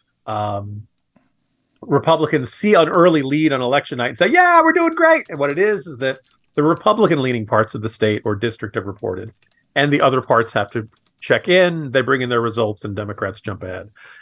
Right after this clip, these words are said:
Doesn't always mean shenanigans, but then again, that doesn't always mean that everything is one hundred percent on the up and up either.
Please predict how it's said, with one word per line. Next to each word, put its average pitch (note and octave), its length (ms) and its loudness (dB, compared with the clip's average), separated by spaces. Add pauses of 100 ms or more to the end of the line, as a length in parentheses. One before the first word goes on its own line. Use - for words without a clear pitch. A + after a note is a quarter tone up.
(120)
Doesn't F#3 300 4
always D3 400 4
mean C3 180 -2
shenanigans, A#2 760 0 (420)
but D3 100 -4
then A3 120 4
again, F3 240 4
that C3 100 2
doesn't C#3 200 0
always B2 280 0
mean A#2 160 -4
that A2 100 -4
everything A#2 300 -2
is G2+ 100 -4
one A2 160 -4
hundred G#2 240 -8
percent G#2+ 320 -6
on G2+ 120 -8
the A2+ 100 -10
up - 160 -10
and G#2+ 80 -8
up - 120 -10
either. - 240 -12